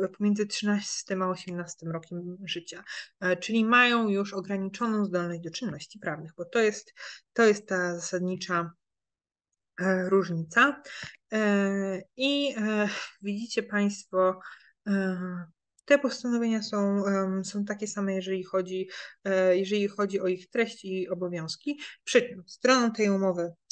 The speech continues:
e, jest wolontariusz, nie, mm, opiekun, nie rodzic, e, tak jak było to wcześniej, e, a, em, ten opiekun, em, wyraża zgodę na zawarcie porozumienia przez wolontariusza. E,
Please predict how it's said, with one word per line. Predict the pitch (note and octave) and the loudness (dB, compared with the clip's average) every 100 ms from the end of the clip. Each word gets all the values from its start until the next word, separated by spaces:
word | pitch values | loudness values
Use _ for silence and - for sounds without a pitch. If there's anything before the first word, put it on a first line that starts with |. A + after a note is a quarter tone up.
| - | -10
e, | F#3 F3+ F3 | -6 -4 -2
jest | F#3 F#3+ - - E3+ | -4 -6 -14 -18 -12
wolontariusz, | E3 D#3+ - E3+ B3+ - - F#3+ F#3+ | -10 -8 -4 0 0 -2 -10 -16 -8
nie, | F3+ F3+ E3+ - _ - | -4 -2 -4 -12 _ -10
mm, | F#3 F3 F3 E3+ E3+ | -6 -4 -4 -8 -12
opiekun, | _ - E3+ A#3+ B3+ | _ -8 -6 -6 -6
nie | G3 | -4
rodzic, | E3 D#3+ C4 - - - - - - | -4 -6 -10 -14 -20 -18 -18 -18 -10
e, | F#3+ F#3 | -8 -6
tak | F3+ | -2
jak | F#3+ F3+ | -2 0
było | F3 F3 | 0 -2
to | - | -4
wcześniej, | - E3 - B3 D#4+ D#4+ - - - | -12 -12 -8 -6 -6 -8 -18 -14 -4
e, | F#3 F#3 - | -2 0 4
a, | B3+ D4 D#4 - _ - | 6 8 6 0 _ -4
em, | G#3 G#3 G3+ G3+ G3 G3 G3+ _ | 0 2 2 0 -2 -6 -10 _
ten | A3+ A#3 A#3 G3+ - - | -2 0 0 -4 -4 -2
opiekun, | F3 A#3 C4 C4 A#3 A#3 A3+ | 0 4 2 2 -2 0 0
em, | G3 G3 F#3+ F#3 F#3 G3 | 2 2 2 -2 -6 -8
wyraża | G#3 F#3 G3 A3 A#3 G#3+ G#3 G3+ F#3+ | -6 0 4 6 6 6 6 6 4
zgodę | F3+ F#3+ G3+ G3 | 0 0 0 0
na | F#3 | -2
zawarcie | F#3 F3 F3+ F3+ F#3 | -2 0 0 -4 -12
porozumienia | - F#3 F3+ F#3 F3+ F3 | -4 -4 -2 -2 -4 -6
przez | - E3+ | -10 -8
wolontariusza. | E3+ E3+ E3+ - _ - - - - - - _ _ _ _ _ _ _ - | -6 -6 -8 -16 _ -14 -14 -16 -20 -20 -20 _ _ _ _ _ _ _ -6
E, | F#3 F3+ E3+ | -4 -2 -4